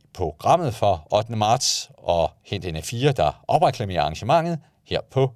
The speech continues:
hjemmesiden. Fora Aarhus har stadig brug for din hjælp, så vi kan lave et nyhedsbrev, en hjemmeside og et web-T V, der leverer de informationer, som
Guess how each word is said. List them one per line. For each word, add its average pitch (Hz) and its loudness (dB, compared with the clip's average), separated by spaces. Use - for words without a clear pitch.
hjemmesiden. 76 -6
Fora 107 4
Aarhus 143 2
har 135 2
stadig 165 4
brug 127 -6
for 92 -6
din 78 -8
hjælp, 165 0
så - -6
vi 180 -8
kan 175 2
lave 95 -2
et 78 -10
nyhedsbrev, 147 2
en 80 -10
hjemmeside 113 0
og 175 2
et - -8
web-T 165 0
V, 139 -2
der 135 2
leverer 135 2
de 208 0
informationer, 147 -2
som 202 2